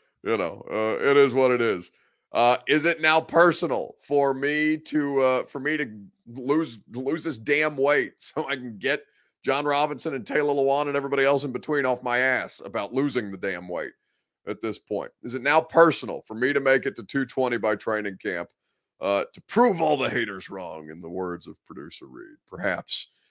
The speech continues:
this will be the case. Let me know on Facebook, YouTube, Twitter, and Twitch. We'll talk about it together. Uh, but in the meantime, here is, uh,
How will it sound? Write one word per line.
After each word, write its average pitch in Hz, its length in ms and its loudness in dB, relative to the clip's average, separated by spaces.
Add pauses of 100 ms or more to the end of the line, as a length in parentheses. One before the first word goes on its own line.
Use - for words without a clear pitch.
(220)
this 90 180 -10
will 98 120 0
be 92 120 -2
the 85 100 -4
case. - 360 -2
Let 113 100 2
me 120 100 4
know 120 180 8
on 107 120 4
Facebook, 127 600 6
YouTube, 113 440 -2
Twitter, 120 320 2
and 92 120 -2
Twitch. - 500 4 (520)
We'll 101 100 -8
talk 127 240 6
about 123 200 6
it 101 60 -10
together. 147 560 6 (180)
Uh, 120 380 4
but 120 160 -2
in 123 40 0
the 131 60 0
meantime, 131 720 4
here 170 460 4 (380)
is, 143 360 4
uh, 127 340 6